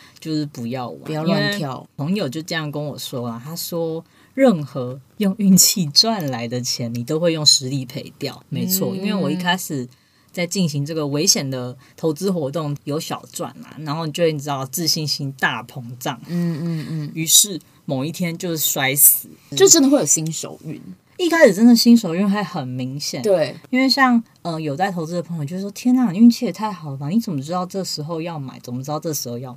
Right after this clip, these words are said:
Speaker 1: 卖？”
Speaker 2: 嗯。
Speaker 1: 然后我就会说：“哦，我就是有一个感觉。”他说：“好哦，看你这个感觉可以感觉多久。”没想到马上就出事了。
Speaker 2: 那你要讲一下你的感觉，现在就是一个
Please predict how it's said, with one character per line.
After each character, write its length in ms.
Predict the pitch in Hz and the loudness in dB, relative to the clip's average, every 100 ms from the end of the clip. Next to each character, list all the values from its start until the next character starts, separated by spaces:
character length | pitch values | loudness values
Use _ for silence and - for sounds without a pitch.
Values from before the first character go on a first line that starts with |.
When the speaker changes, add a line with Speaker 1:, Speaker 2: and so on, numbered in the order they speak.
| - | -16
Speaker 1:
卖？” 140 | - - | -18 -14
Speaker 2:
嗯。 180 | 202 185 | -10 -8
Speaker 1:
然 120 | - 151 | -6 -6
后 40 | |
我 60 | 135 | -6
就 140 | 147 | -6
会 40 | |
说 160 | 147 147 147 | -8 -8 -10
：“哦， 100 | 156 - _ | -16 -20 _
我 60 | 151 | -14
就 120 | 156 | -6
是 220 | 180 - | -2 -2
有 120 | 175 127 | -4 -8
一 60 | |
个 140 | 131 147 | -8 -12
感 180 | - - 147 | -12 -14 -14
觉。” 160 | - - | -16 -14
他 100 | 135 | -12
说 240 | 151 - 147 | -10 -6 -6
：“好 200 | 147 123 | -6 -8
哦， 340 | 117 127 131 147 | -6 -6 -8 -12
看 220 | - 165 | -14 -8
你 80 | 131 | -6
这 120 | 120 | -6
个 200 | 147 135 | -8 -8
感 300 | 123 139 123 | -6 -6 -6
觉 180 | 127 135 | -4 -6
可 160 | 143 175 | -6 -6
以 100 | 175 | -6
感 280 | 170 131 120 | -6 -6 -6
觉 200 | 120 120 | -6 -8
多 240 | 123 135 | -6 -6
久。” 160 | 139 - | -6 -10
没 140 | 139 147 | -8 -6
想 100 | 135 | -4
到 80 | |
马 120 | 143 117 | -4 -4
上 120 | 123 | -6
就 60 | |
出 240 | 123 - 123 | -8 -10 -4
事 320 | - - 127 - | -2 -4 -10 -16
了。 160 | - - | -10 0
Speaker 2:
那 60 | |
你 80 | 240 | 2
要 100 | 180 | 2
讲 160 | 175 135 | -2 -6
一 40 | |
下 80 | 185 | -6
你 80 | 165 | -8
的 80 | |
感 200 | 147 123 | -6 -8
觉， 180 | 135 123 | -6 -8
现 220 | 123 156 | -6 -6
在 80 | 143 | -6
就 160 | 143 139 | -6 -8
是 140 | 139 | -10
一 60 | 143 | -6
个 140 | 143 | -6